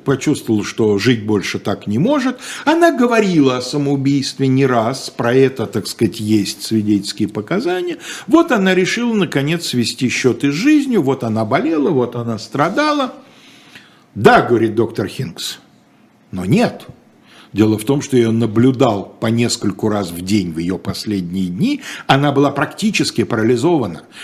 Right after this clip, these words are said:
Она не могла спуститься со второго этажа на первый, потом подняться обратно на второй.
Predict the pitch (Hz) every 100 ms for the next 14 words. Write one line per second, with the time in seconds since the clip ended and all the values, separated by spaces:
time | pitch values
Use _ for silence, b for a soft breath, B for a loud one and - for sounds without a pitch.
0 | B 123 123 139 143 147 143 160 - -
1 | 123 - 127 - 107 101 - 110 107 104
2 | 113 104 107 104 143 139 123 107 104 107
3 | 110 98 110 98 - 98 101 95 104 98
4 | 95 95 87